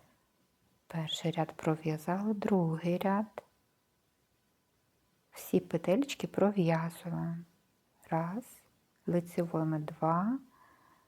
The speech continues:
три, чотири. Дві петелечки лицьові і дві петелечки айкорд. На виворітній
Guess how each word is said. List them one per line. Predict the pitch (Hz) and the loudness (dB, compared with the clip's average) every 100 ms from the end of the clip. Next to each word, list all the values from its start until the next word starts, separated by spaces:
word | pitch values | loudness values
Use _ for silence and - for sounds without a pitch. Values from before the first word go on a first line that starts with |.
| _ _ _ _ _ _ _ | _ _ _ _ _ _ _
три, | - 165 156 160 170 196 240 - - _ - | -2 0 -2 -2 -2 0 -2 -6 -20 _ -16
чотири. | - - - _ - 165 165 160 160 170 165 170 _ _ _ _ _ _ _ _ _ _ _ _ _ _ _ _ _ _ | -6 -6 -6 _ -2 0 0 -2 -4 -6 -10 -10 _ _ _ _ _ _ _ _ _ _ _ _ _ _ _ _ _ _
Дві | 226 214 190 175 170 170 160 160 | -6 -4 -2 0 2 2 0 -2
петелечки | - 160 156 - 151 151 151 - - - - - 165 160 - _ _ _ | -4 -6 -4 -4 -2 -2 -6 -8 -10 -12 -14 -6 -4 -4 -10 _ _ _
лицьові | 160 156 156 - - 151 - 147 143 165 294 349 - _ - _ _ _ _ - | -2 -2 -2 -8 -8 -8 -4 -2 -2 2 0 0 -10 _ -20 _ _ _ _ -4
і | 185 | -4
дві | 185 170 180 269 | 0 2 4 4
петелечки | 294 - 170 180 190 208 208 - - 220 - | 0 -2 -2 0 2 2 -2 -8 -6 -4 2
айкорд. | 214 214 - 170 160 156 - - - _ _ _ | 0 0 -2 0 2 0 -6 -16 -18 _ _ _
На | 165 165 | 0 2
виворітній | 165 170 165 170 165 156 156 - 151 160 | 4 4 4 2 2 0 -4 -4 -4 -4